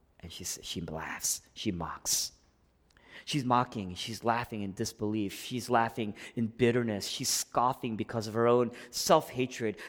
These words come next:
The years have been hard, and she lost the sense of wonder. She's been hardened by the years.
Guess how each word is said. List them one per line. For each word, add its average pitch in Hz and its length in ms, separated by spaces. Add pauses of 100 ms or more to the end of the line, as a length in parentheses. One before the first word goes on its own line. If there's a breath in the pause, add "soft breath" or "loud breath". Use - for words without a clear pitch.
The 139 80
years 143 360
have 143 120
been 123 140
hard, 143 500 (160 loud breath)
and 135 140
she 175 180
lost 160 460
the 165 80
sense 147 340
of 113 200
wonder. 127 340
She's 123 260
been 139 120
hardened 160 580
by 139 140
the 120 80
years. 120 360